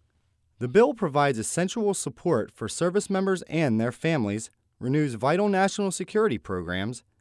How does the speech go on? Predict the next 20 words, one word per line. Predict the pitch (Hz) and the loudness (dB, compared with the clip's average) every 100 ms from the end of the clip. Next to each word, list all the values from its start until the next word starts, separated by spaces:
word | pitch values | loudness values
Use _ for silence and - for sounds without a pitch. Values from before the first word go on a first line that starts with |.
| _ | _
and | 143 143 | -4 0
helps | 190 185 | 0 -2
ensure | - 156 - - 208 127 | -4 -4 -4 0 2 2
the | 127 | 0
United | 139 147 160 147 | 0 0 -2 -4
States | - 156 147 | -4 -4 -4
will | 147 | -6
continue | 139 151 139 147 135 | -4 -6 -6 -4 -2
to | 151 131 | -2 -2
have | 117 107 | -2 -4
the | |
strongest | 104 - - 156 196 196 | -8 -6 -2 0 0 -2
military | 143 151 190 147 - 82 92 | -2 0 0 -2 -4 -4 -2
in | 98 | -2
the | 123 | -2
world." | 143 143 98 78 76 _ _ _ _ _ _ _ _ _ _ _ _ | 0 0 0 -4 -12 _ _ _ _ _ _ _ _ _ _ _ _
Included | 143 139 156 139 135 | -2 -2 -2 -2 0
in | 139 | 0
the | 127 | -2
bill, | 98 165 135 110 | 2 2 2 0